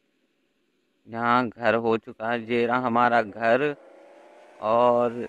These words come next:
residential area, मतलब कार market भी जाके देख लेते हैं,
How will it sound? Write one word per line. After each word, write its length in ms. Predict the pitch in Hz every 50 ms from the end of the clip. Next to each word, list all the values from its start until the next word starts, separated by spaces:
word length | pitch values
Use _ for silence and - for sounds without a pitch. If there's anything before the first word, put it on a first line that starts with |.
| - - - _ _ _
residential 760 | 98 101 113 120 127 110 101 104 104 104 110 - - 127 110 117
area, 260 | 117 117 113 110 113
मतलब 320 | 110 104 - 110 110 101
कार 340 | 90 _ _ - 95 98 98
market 600 | 104 107 107 107 107 98 _ - 120 113 110 -
भी 180 | 107 110 123 117 104
जाके 420 | 101 - 98 95 101 - - 113 101
देख 300 | 98 104 104 107 - -
लेते 240 | 113 107 - - 107
हैं, 200 | 120 135 135